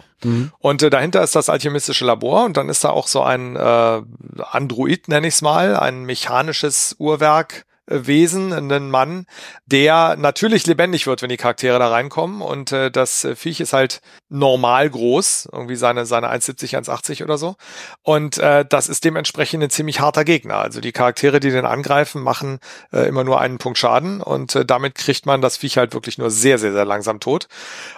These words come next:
Speaker 2: Und, äh, der wacht aber auch nicht sofort auf. Da kann man sich da erstmal in diesem abgefahrenen alchemistischen Labor umgucken mit,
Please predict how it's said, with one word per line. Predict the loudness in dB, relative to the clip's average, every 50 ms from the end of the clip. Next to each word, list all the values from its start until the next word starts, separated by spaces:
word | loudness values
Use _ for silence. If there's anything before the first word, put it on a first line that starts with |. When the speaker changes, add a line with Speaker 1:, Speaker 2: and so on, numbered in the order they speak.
| -20 _ _ _
Speaker 2:
Und, | 2 2 2 0 0 2 4
äh, | 4 4 6
der | 4 4 2 2 2
wacht | 0 0 0 0
aber | 0 0
auch | 0 0
nicht | 0 0 0
sofort | 0 0 2 4 4 4 4 4
auf. | 4 4 4 2 2 0
Da | -2
kann | 0 0 -2 -2
man | -2
sich | -4 -2
da | 0
erstmal | 0 0 0 -2 -4
in | -6
diesem | -6 -6 -4 -4
abgefahrenen | -4 -4 -6 -10 -2 0 0 2 2 0 -2
alchemistischen | -4 -4 -4 -4 -6 -6 -6 -6 -6 -6 -2 -2
Labor | -2 -2 0 -2 -4 -4
umgucken | -4 -6 -8 -8 -8 -8 -8 -8
mit, | -8 -8 -8